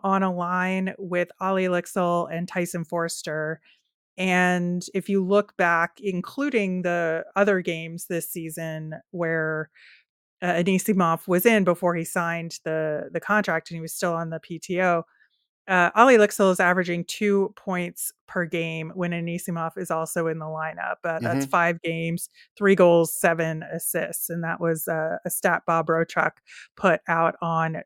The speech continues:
Speaker 1: Twitter. And I think that's pretty remarkable.
Speaker 2: Yeah, it is pretty remarkable. I, I have to agree with that. Good for Bob for getting that.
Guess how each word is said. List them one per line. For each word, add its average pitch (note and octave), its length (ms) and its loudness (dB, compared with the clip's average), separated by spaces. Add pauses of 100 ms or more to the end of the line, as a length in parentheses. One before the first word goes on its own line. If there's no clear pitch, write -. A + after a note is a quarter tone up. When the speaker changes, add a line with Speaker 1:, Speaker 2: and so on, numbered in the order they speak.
Speaker 1:
Twitter. F#3+ 420 6
And F3 120 4
I G#3+ 80 4
think E4 160 -8
that's G#4 200 6
pretty D4+ 200 4
remarkable. F3+ 760 2 (260)
Speaker 2:
Yeah, D3 320 4
it A2 140 0
is C3 120 2
pretty A2+ 200 2
remarkable. F2+ 640 -2 (160)
I, G2+ 120 2
I G#2 240 4
have A#2 200 2
to A2 120 2
agree G#2 240 2
with G#2+ 160 0
that. F2 200 4
Good A2+ 140 -6
for G2+ 120 -2
Bob G2+ 320 2
for F2 240 -4 (100)
getting F2+ 260 0
that. E2 220 -8